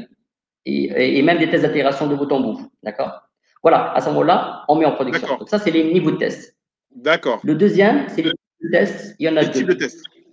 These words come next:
Speaker 1: Test
Speaker 2: D'accord.
Speaker 1: fonctionnel et test non fonctionnel.
Speaker 2: Ok,
Speaker 1: Voilà,
Speaker 2: d'accord.
Speaker 1: les types de tests. Oui, on n'a pas, on n'a pas mis dans la bannière, euh, type et niveau, effectivement.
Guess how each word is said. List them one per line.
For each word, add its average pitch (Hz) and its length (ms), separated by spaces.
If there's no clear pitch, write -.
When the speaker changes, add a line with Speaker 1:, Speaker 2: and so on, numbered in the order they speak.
Speaker 1:
Test 185 220
Speaker 2:
D'accord. 190 140
Speaker 1:
fonctionnel 185 640
et 151 140
test 170 160
non 147 80
fonctionnel. 131 400
Speaker 2:
Ok, 233 300
Speaker 1:
Voilà, - 180
Speaker 2:
d'accord. 127 340
Speaker 1:
les 131 60
types 143 140
de - 60
tests. - 340
Oui, 165 280
on 127 60
n'a 135 100
pas, 135 260
on 131 40
n'a 135 80
pas - 180
mis 160 60
dans 151 280
la 143 100
bannière, 151 420
euh, 131 80
type 143 200
et 143 60
niveau, 139 460
effectivement. - 760